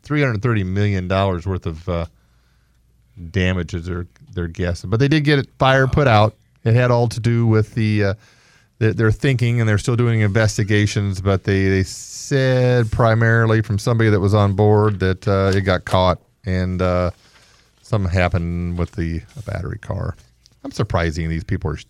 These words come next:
these big shipping companies are even shipping those things. I wonder what it costs to ship 'em over here,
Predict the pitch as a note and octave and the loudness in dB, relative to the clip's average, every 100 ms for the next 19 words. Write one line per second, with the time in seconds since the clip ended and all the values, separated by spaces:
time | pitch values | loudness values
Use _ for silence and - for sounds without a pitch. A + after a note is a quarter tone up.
0 | _ _ _ _ _ _ F2+ E2 - - | _ _ _ _ _ _ -10 -10 -12 -10
1 | F#2 E2+ D#2+ - - - B2 E2+ D#2 F2 | -6 -4 -6 -10 -10 -6 -4 -4 -2 -2
2 | D#2+ E2+ D#2+ - E2+ D#2+ D2+ - _ _ | -2 -2 -4 -4 -4 -4 -8 -12 _ _
3 | _ _ _ _ _ _ _ _ _ _ | _ _ _ _ _ _ _ _ _ _
4 | _ _ _ - - B2 E2+ D2 D2 - | _ _ _ -10 -4 -2 -2 -4 -6 -8
5 | G2 F2+ - _ _ _ _ _ - A#2+ | -10 -12 -18 _ _ _ _ _ -2 0
6 | F#2+ - - G2+ F#2+ - E2 - A2+ E2 | 0 -2 -2 -2 -2 -4 -6 -4 0 0
7 | E2+ C3 G2+ - - | 2 2 0 -2 -8